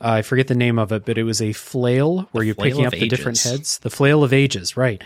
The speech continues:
Speaker 1: Where you're picking up the different heads that all do different elemental damage, uh, or status damage. Uh, and by the end, you can, I think you can get, like, five heads, uh, in Throne of
Speaker 2: Mm-hmm.
Speaker 1: Bhaal. And,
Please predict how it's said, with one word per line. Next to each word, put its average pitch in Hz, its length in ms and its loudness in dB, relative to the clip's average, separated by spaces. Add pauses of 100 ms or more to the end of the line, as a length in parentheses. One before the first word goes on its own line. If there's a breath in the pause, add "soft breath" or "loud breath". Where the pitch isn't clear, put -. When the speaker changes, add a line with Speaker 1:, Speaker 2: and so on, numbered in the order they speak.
(260 loud breath)
Speaker 1:
Where 120 100 0
you're 123 80 2
picking 147 260 0
up 131 100 -2
the - 80 -2
different 113 320 -2
heads 139 380 0
that 113 160 -2
all 123 400 0
do 117 220 0
different 117 400 -2
elemental 107 560 -2
damage, 104 680 -4
uh, 101 280 -8
or 107 180 -6
status 104 640 -2
damage. 98 560 -6 (480 loud breath)
Uh, 107 180 -4
and 110 200 -4
by 127 180 2
the 120 160 2
end, 127 180 2
you 120 120 -4
can, 120 200 -4
I 117 100 -4
think 185 200 -2
you 240 80 -2
can 127 160 -2
get, 120 180 -4
like, 104 200 -10
five 117 580 -2
heads, 131 680 -2
uh, 107 220 -6
in 117 200 -6
Throne 127 260 -2
of 107 80 2
Speaker 2:
Mm-hmm. 110 120 -4
Speaker 1:
Bhaal. 143 280 -2 (500 loud breath)
And, 113 560 0